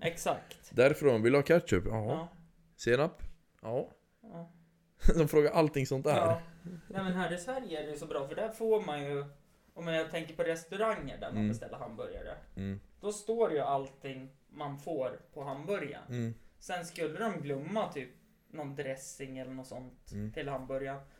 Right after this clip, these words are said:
Speaker 1: då är det ju nästan som att huvudkock-, chefskocken på restaurangen kommer ut och gråter av ursäkt för att de har glömt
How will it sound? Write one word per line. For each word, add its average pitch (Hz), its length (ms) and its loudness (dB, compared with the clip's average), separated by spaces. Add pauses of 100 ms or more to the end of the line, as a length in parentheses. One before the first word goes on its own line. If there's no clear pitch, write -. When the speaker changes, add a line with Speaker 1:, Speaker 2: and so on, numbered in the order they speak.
(120)
Speaker 1:
då 151 80 -2
är 160 60 2
det 208 60 0
ju 240 80 -2
nästan 165 300 -4
som 127 160 -12
att 127 140 -14 (320)
huvudkock-, 170 1080 -6 (120)
chefskocken - 840 -4 (160)
på 131 220 -4
restaurangen 139 800 -4
kommer 135 240 -8
ut 131 200 -10
och 139 120 -12
gråter 208 580 -2
av 131 160 -6
ursäkt 143 460 -6
för 143 80 -12
att 139 60 -12
de 135 60 -12
har 131 120 -12
glömt 127 640 -8